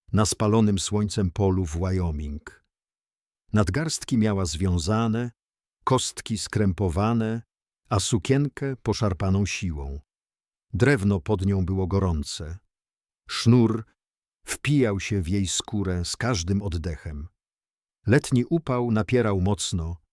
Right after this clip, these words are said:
gęsty i nieruchomy. W tamtych czasach,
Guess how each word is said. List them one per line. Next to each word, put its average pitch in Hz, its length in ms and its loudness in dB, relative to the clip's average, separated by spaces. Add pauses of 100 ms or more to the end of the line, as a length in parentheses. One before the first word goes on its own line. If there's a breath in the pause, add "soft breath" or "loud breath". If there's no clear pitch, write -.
(280)
gęsty 110 640 2
i 107 160 -2
nieruchomy. 87 680 -2 (760)
W - 80 -8
tamtych 170 400 2
czasach, - 640 -6